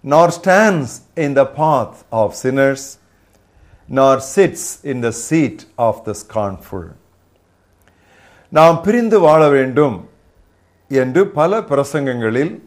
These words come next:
சொல்ல கேட்டிருக்கிறோம். அவிசுவாசிகளிடமிருந்து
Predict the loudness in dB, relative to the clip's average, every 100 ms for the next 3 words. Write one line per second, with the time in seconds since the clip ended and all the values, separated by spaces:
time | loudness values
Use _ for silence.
0 | _ _ -6 -2 -2 -2 -2 -6 -6 -8
1 | -6 -6 -6 -10 _ _ -20 _ _ _
2 | _ _ _ _ _ _ _ _ -2 0
3 | -2 -2 2 2 0 0 0 0 0 2
4 | 0 2 2 2 0